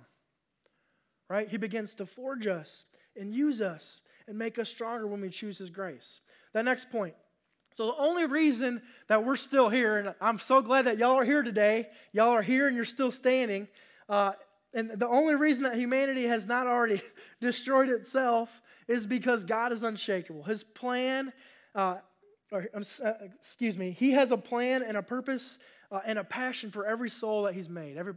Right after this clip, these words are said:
every person He's created, He has a plan and a purpose for them, for you.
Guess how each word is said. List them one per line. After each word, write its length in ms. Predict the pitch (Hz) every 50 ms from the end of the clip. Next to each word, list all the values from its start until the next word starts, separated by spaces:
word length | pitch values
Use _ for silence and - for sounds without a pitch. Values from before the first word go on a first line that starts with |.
| -
every 220 | 220 202 202 208 185
person 400 | - - 233 233 - - 240 220
He's 160 | 220 208 190
created, 540 | - - 214 208 220 220 233 240 220 214 - - - - - _
He 80 | -
has 120 | 233 233 214
a 40 | 190
plan 280 | - - 220 226 233
and 80 | 220 214
a 40 | 180
purpose 600 | - 214 214 202 - 208 196 - - - - - _ _ - - - _ _ _ _
for 260 | _ - 220 220 214
them, 200 | 202 208 208 202
for 280 | 190 - - 226 226 220
you. 380 | 202 202 208 196 196 196 190